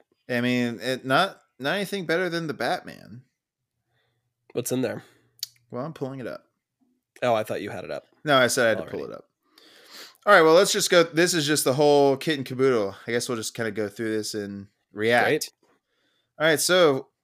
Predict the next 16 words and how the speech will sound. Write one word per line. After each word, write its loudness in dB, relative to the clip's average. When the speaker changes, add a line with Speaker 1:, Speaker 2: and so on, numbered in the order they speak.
Speaker 1:
um, 2
for 2
best 0
actor 0
in -2
a 0
leading 0
role, -2
we 0
have 4
Austin 2
Butler 2
for -4
Elvis. -6
Uh, 2
Speaker 2:
Sure. -4